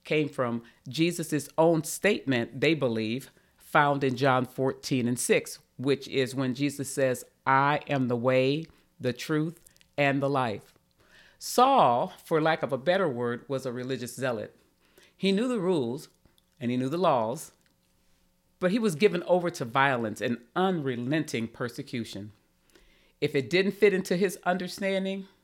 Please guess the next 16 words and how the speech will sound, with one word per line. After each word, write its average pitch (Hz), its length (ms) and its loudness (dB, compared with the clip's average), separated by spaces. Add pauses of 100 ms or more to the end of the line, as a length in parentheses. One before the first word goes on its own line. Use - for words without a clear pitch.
(340)
then 135 220 0
it 131 100 -4
was 131 140 -6
a 127 60 -4
no-go. 110 540 -4 (760)
While 156 200 4
I'm 196 100 4
not 220 180 2
trying 175 280 0
to 160 80 0
give 156 200 -4
you 147 60 0
a 131 40 2
history 165 380 -4
lesson 123 320 -2
here, 107 320 -4